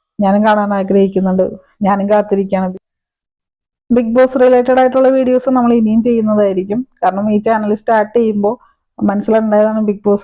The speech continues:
റിലേറ്റഡ് ആയിട്ടുള്ള വീഡിയോസ് ഒക്കെ ചെയ്യണം എന്നുള്ളത്. അപ്പൊ എന്തായാലും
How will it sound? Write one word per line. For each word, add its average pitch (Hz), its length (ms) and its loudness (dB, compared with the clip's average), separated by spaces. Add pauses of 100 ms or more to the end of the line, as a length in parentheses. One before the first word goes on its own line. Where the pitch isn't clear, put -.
റിലേറ്റഡ് 202 360 0
ആയിട്ടുള്ള 208 320 0
വീഡിയോസ് 196 320 0
ഒക്കെ 208 100 -2 (100)
ചെയ്യണം 226 300 0
എന്നുള്ളത്. 190 360 -2 (440)
അപ്പൊ 208 180 -2
എന്തായാലും 233 360 2